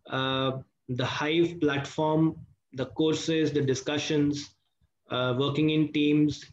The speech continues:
chats, notifications, everything is going to be available on an Android app. So I believe, uh, all of you or most of you use Android phones. Uh, it's going to be even more user-friendly in the future,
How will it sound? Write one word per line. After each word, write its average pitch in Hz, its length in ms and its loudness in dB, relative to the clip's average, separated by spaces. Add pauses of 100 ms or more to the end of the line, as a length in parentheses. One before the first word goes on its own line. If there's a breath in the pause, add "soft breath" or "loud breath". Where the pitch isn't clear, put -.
chats, 147 640 -4
notifications, 139 920 -2
everything 143 640 0 (560 loud breath)
is 139 160 0
going 151 280 2
to 165 120 2
be 165 140 4
available 143 800 2
on 135 160 0
an 139 280 2
Android 135 600 0
app. - 320 -6 (600)
So 139 380 0
I 135 100 0
believe, 151 500 2
uh, 135 460 0 (280)
all 147 200 0
of 156 180 -2
you 156 280 2
or 147 60 2
most 143 320 0
of 147 200 0
you 147 280 4
use 143 560 2 (140)
Android 139 380 0
phones. 156 460 -2 (680)
Uh, 135 320 -4
it's 143 180 -4
going 147 260 2
to 156 100 2
be 156 100 0
even 165 460 2
more 156 220 4
user-friendly 147 760 2
in 143 100 2
the 139 120 0
future, 139 400 -2